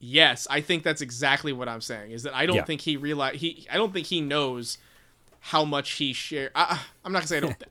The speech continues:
Speaker 2: <laughs>
Speaker 1: I don't know how much he thinks about what he shared in this book, but I, well, I'll put it this way, I'm surprised with how much I think I know about
Speaker 2: Right.
Speaker 1: Ernest Cline from reading this.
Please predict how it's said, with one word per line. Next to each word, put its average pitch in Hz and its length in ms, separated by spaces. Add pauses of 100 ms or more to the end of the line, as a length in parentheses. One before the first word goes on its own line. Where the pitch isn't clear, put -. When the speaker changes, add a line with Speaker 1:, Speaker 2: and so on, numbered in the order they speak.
(160)
Speaker 2:
<laughs> - 240
Speaker 1:
I 196 80
don't 240 120
know 233 80
how 208 120
much 185 160
he 180 80 (120)
thinks 151 320
about 143 280 (200)
what 143 220
he 139 100
shared 131 260
in 120 40
this 117 120
book, 117 280
but 147 140 (400)
I, 208 400
well, 151 80
I'll 156 120
put 185 120
it 160 60
this 160 100
way, 143 100 (100)
I'm 202 200
surprised 165 460
with 151 120
how 160 140
much 151 240
I 139 120
think 147 260
I 131 160
know 117 560 (360)
about 131 280
Speaker 2:
Right. 131 140
Speaker 1:
Ernest 123 220
Cline 117 340
from 131 400
reading 117 360
this. - 360